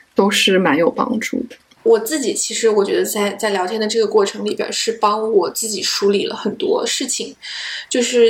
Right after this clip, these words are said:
Speaker 2: 尤其是可能通过框架这样的方法，你能把一些零零碎碎的东西给捡起来。我们今天能够聊到这么多，然后包括我们想给大家分享这些东西，是因为我们是很幸运的人，就是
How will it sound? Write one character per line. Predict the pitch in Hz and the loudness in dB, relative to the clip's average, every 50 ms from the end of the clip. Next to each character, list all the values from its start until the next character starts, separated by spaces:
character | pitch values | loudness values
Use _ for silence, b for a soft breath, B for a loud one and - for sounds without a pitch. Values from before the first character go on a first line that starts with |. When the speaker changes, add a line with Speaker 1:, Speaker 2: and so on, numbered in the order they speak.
| 226 226 | 4 0
Speaker 2:
尤 | 220 214 220 226 | -2 2 2 2
其 | 226 254 247 | 2 2 0
是 | 247 262 | -4 -4
可 | 240 - 226 | -2 0 0
能 | 208 196 202 | 0 0 -2
通 | 208 - - 240 240 | -2 0 2 2 4
过 | 240 240 233 | 4 4 2
框 | 233 - 247 240 240 | 2 0 -2 -2 -2
架 | 240 247 233 | -2 -2 -2
这 | 233 240 | 0 0
样 | 233 220 | -2 -2
的 | 220 | -4
方 | 214 - 254 254 302 330 | -6 -4 -4 -2 -2 -4
法， | - 233 - - | -4 -6 -8 -6
你 | 208 214 | -6 -4
能 | 214 208 220 233 | -4 -4 -4 -4
把 | 226 220 - - - - B B B B B B B B B | -6 -6 -6 -6 -10 -10 B B B B B B B B B
一 | |
些 | - - 240 226 | -4 0 0 0
零 | 220 220 | 2 2
零 | 220 226 226 | 2 2 2
碎 | 233 226 - 262 | 2 2 0 -2
碎 | 240 - 269 254 | -2 0 2 2
的 | 233 208 | 2 0
东 | 214 190 190 208 | 0 -4 -4 -4
西 | 208 - - 95 98 | -4 -4 -6 -8 -8
给 | - - 202 190 - - - _ _ _ _ _ _ | -4 -4 -4 -4 -4 -8 -12 _ _ _ _ _ _
捡 | - - 202 196 196 202 233 | -6 -4 -4 -2 -2 -4 -4
起 | - - - 226 | -4 -4 -4 -4
来。 | - - - - - B B B B B B B B B | -6 -6 -8 -10 -14 B B B B B B B B B
我 | 214 208 | 4 4
们 | 208 208 214 226 | 4 4 0 0
今 | 233 269 | -2 -2
天 | 262 277 277 | 0 2 2
能 | 247 220 | 0 2
够 | 220 247 240 | 2 2 4
聊 | 233 208 196 202 | 4 2 0 0
到 | 233 233 | 0 0
这 | 233 233 240 | 0 0 -2
么 | 233 220 214 | -2 -2 0
多， | - 208 208 220 214 220 | 0 2 4 4 4 4
然 | 214 208 | 2 2
后 | 208 214 | 0 0
包 | 214 226 220 220 | 2 2 0 0
括 | - 240 226 | 2 0 0
我 | 196 | 0
们 | - 202 | 0 -2
想 | - - 202 196 | -4 -4 -6 -4
给 | 208 202 185 - - - | -4 -4 -4 -6 -10 -10
大 | _ - | _ -4
家 | 214 214 214 | -2 -2 -2
分 | 214 233 226 | -2 -2 -2
享 | 262 254 - | -2 -2 -4
这 | - - | -4 -6
些 | - | -6
东 | - - - 202 | -4 -4 -6 -6
西， | 202 - - | -6 -6 -4
是 | 214 - - | -4 -2 -2
因 | 269 277 285 | 0 0 0
为 | 294 294 294 294 294 B B B B B B B B - - | 0 0 -2 -4 -6 B B B B B B B B -10 2
我 | - 220 214 196 | 6 6 6 6
们 | 190 196 190 185 196 | 4 2 0 0 -2
是 | 202 - - | -2 -4 -4
很 | 269 - 233 - | -4 -4 -4 -4
幸 | - - - 277 240 220 | -4 -4 -2 0 2 2
运 | 226 202 | 2 2
的 | - - | 0 -2
人， | - - - - - 240 | -4 -6 -6 -8 -8 -6
就 | - 240 | -4 -2
是 | 233 - 254 233 214 214 220 | -2 2 4 4 4 4 0